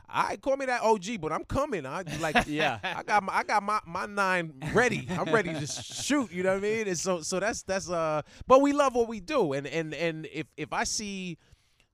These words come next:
Speaker 1: someone crush like that, you know, we're boxers, so I'm like, "Oh,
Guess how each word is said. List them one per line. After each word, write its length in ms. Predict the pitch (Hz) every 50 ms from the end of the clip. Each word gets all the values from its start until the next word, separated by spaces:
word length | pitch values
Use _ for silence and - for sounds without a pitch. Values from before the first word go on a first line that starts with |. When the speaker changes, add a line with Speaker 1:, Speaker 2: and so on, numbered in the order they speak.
| _ _ -
Speaker 1:
someone 540 | - - 208 202 190 190 185 180 165 156 -
crush 440 | - - - 233 247 247 - -
like 260 | 180 170 151 151 120 120
that, 360 | 139 143 139 139 131 127 135
you 100 | 170 226
know, 100 | 220 170
we're 160 | 131 131 139
boxers, 580 | 120 117 143 190 202 202 - - - 113 107 107
so 140 | - - 156
I'm 120 | 156 147
like, 160 | 143 135 117 -
"Oh, 240 | 156 165 147 113 104